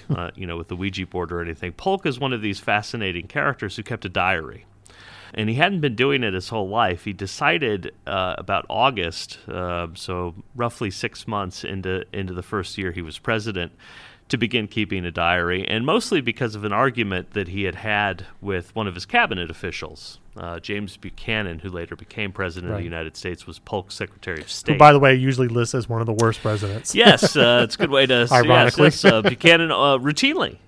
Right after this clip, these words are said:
Speaker 1: uh, listed as dead last.
Speaker 2: But it, not because of anything that Polk did. It was just
Speaker 1: <laughs>
Speaker 2: the
Speaker 1: Not
Speaker 2: histor-
Speaker 1: because of, not because of this.
Speaker 2: because of the historical moment, I
Speaker 1: Right,
Speaker 2: guess, and
Speaker 1: right,
Speaker 2: what everything that
Speaker 1: exactly.
Speaker 2: led up to.
Speaker 1: Uh, but Buchanan was already a problem for President Polk. Uh, he found Buchanan to be a, a very annoying,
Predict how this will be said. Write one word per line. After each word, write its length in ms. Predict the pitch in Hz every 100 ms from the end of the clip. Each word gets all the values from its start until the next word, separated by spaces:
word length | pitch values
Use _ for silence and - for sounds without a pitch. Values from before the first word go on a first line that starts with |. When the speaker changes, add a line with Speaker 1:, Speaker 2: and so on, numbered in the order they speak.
| _
Speaker 1:
uh, 220 | - 104 101
listed 420 | 113 123 143 101
as 140 | 110
dead 160 | 117 107
last. 500 | 90 80 - - - _
Speaker 2:
But 120 | - 127
it, 100 | 156
not 180 | 180
because 240 | 160 151 131
of 60 |
anything 320 | 135 131 120 117
that 100 | 104
Polk 280 | - 104 98
did. 140 | 95
It 80 | 98
was 200 | 95 98
just 360 | 165 - - - -
Speaker 1:
<laughs> 120 | - 123
Speaker 2:
the 60 |
Speaker 1:
Not 200 | 127 165
Speaker 2:
histor- 60 | 220
Speaker 1:
because 300 | - 220 190
of, 120 | 190
not 200 | 160 190
because 240 | 208 190 180
of 100 | 165
this. 80 |
Speaker 2:
because 200 | 143 170
of 60 | 151
the 60 | 135
historical 540 | 143 - 131 117 117
moment, 320 | 113 110 98
I 20 |
Speaker 1:
Right, 180 | 120 104
Speaker 2:
guess, 80 | 82
and 100 | 95
Speaker 1:
right, 200 | 117 104
Speaker 2:
what 100 | 87
everything 120 | -
that 140 | 135 120 110
Speaker 1:
exactly. 160 | 82
Speaker 2:
led 100 | 78 85
up 160 | 87
to. 80 | 82
Speaker 1:
Uh, 140 | 65 - _ _ _ -
but 240 | 123 147 143
Buchanan 480 | 139 220 240 240
was 160 | 190 165
already 240 | 185 180
a 60 | 165
problem 420 | - 151 143 143
for 140 | 135 131
President 500 | 127 113 107 107 -
Polk. 420 | 147 90 - -
Uh, 380 | 87 87 87 -
he 60 |
found 460 | 98 123 113 110 98
Buchanan 500 | 101 - 110 110 101
to 120 | 95
be 420 | 98 98 98 98 -
a, 220 | 98 92
a 180 | - 87
very 320 | 101 98 87
annoying, 680 | 85 95 113 120 113 110